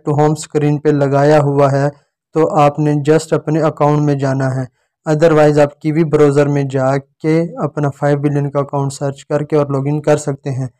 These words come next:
तो मैं आपको बता देता हूँ, मैंने already यानी कि अपना dashboard जो है फ़ाइव बिलियन का वो मैंने already यानी कि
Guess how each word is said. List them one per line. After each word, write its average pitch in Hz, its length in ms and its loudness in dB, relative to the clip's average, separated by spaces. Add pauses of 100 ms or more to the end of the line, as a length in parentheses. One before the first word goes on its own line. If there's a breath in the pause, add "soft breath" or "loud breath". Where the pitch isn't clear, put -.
(320)
तो 151 100 -2
मैं 156 360 2 (400)
आपको 151 360 0
बता 143 300 2
देता 147 240 -2
हूँ, 147 160 0
मैंने 147 320 0 (480)
already 147 580 2
यानी 143 280 0
कि 156 220 0
अपना 151 380 -2 (440 soft breath)
dashboard 147 720 0
जो 143 140 0
है 143 140 0
फ़ाइव 143 260 0
बिलियन 139 340 -2
का 151 120 0
वो 147 200 2
मैंने 143 340 -2 (460)
already 147 560 2
यानी 147 180 0
कि 151 100 0